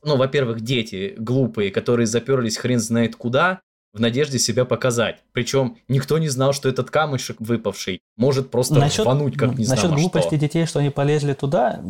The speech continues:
Speaker 2: с тобой не, не соглашусь. Вай несколько раз сказала, что она возьмет на дело, на которое они способны.
Speaker 1: Нет, у них была мотивация, ну, чтобы там пойти, там, раздобыть денег, э, я понимаю.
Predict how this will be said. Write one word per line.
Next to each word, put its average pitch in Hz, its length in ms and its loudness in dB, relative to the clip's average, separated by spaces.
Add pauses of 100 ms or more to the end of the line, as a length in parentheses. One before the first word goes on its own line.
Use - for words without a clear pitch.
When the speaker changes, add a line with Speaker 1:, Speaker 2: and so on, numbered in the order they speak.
(120)
Speaker 2:
с - 40 -16
тобой 143 220 0
не, 147 160 4
не 139 340 4
соглашусь. 139 600 0
Вай 143 500 0
несколько 170 320 0
раз 165 100 0
сказала, 120 240 -2
что - 120 -4
она 127 160 0 (240)
возьмет 123 480 0
на 117 120 0
дело, 190 280 2
на 147 80 -4
которое 160 260 -2
они 160 80 2
способны. 117 640 -4 (320)
Speaker 1:
Нет, 139 440 -2 (280)
у 110 100 -2
них 127 240 0
была 113 260 2
мотивация, 113 760 0
ну, 107 120 0
чтобы 92 280 -4
там 85 180 -6
пойти, 98 380 -2
там, 98 160 -2
раздобыть 95 340 -6
денег, 139 260 -2
э, 120 120 0
я 120 240 0
понимаю. 120 460 -2